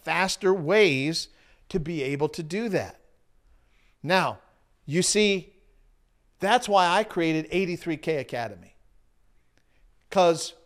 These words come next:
one of the things I teach business leaders is you gotta find a business, right, that you can make money fast and one that has high profitability. And the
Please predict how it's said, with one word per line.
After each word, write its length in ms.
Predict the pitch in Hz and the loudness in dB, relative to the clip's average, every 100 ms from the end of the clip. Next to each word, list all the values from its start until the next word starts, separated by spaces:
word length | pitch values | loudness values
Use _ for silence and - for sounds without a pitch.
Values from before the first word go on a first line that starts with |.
| _ | _
one 180 | 143 220 | 2 6
of 40 | |
the 120 | 247 220 | 6 4
things 240 | 220 185 | 0 2
I 100 | 190 | 0
teach 320 | 190 185 151 | 0 -6 0
business 480 | 175 220 190 - - | 0 0 -4 -8 -8
leaders 520 | 135 127 135 165 - - | -8 -8 -8 -8 -12 -8
is 280 | 151 139 - _ | -6 -6 -12 _
you 140 | 151 175 | -6 0
gotta 340 | 196 202 254 | 2 4 2
find 360 | 247 202 214 214 | 2 0 0 0
a 60 | |
business, 720 | 202 156 131 110 104 156 - - _ _ - | 0 -2 -4 -6 -12 -12 -14 -18 _ _ -8
right, 380 | 120 143 190 - _ _ _ | -4 -2 -4 -10 _ _ _
that 220 | - 170 190 | -4 -2 -2
you 80 | |
can 300 | 185 165 151 | -2 -2 -2
make 340 | 165 214 254 - | 2 4 2 -2
money 360 | 214 226 247 | -2 0 -2
fast 760 | 233 - 120 101 123 - - - - _ _ _ _ - | -6 -6 -6 -6 -10 -12 -16 -20 -20 _ _ _ _ -4
and 540 | 226 247 175 202 254 - _ _ _ _ _ - | -2 0 -2 -4 -6 -14 _ _ _ _ _ -14
one 400 | 127 170 240 269 | -2 2 4 2
that 140 | 247 | 0
has 320 | 165 196 185 | 2 0 0
high 500 | - - 196 202 226 | -4 -2 0 2 0
profitability. 1040 | 233 - 170 160 185 185 262 311 220 113 - _ _ _ _ _ _ _ _ _ _ _ _ _ _ - | -2 -2 -2 -2 -6 -2 -2 0 -2 -4 -18 _ _ _ _ _ _ _ _ _ _ _ _ _ _ -8
And 240 | 185 175 - - | -4 -4 -8 -12
the 200 | 151 170 | -4 -4